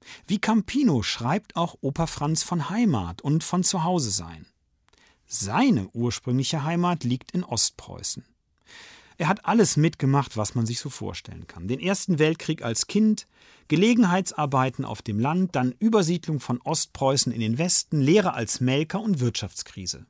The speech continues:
Als Soldat in Russland schwer durch Granatsplitter verletzt. Mein Opa hat nach dem Krieg dann als Witwer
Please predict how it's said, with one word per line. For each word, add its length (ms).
Als 180
Soldat 500
in 160
Russland 640
schwer 340
durch 220
Granatsplitter 720
verletzt. 680
Mein 160
Opa 300
hat 140
nach 200
dem 220
Krieg 300
dann 140
als 280
Witwer 340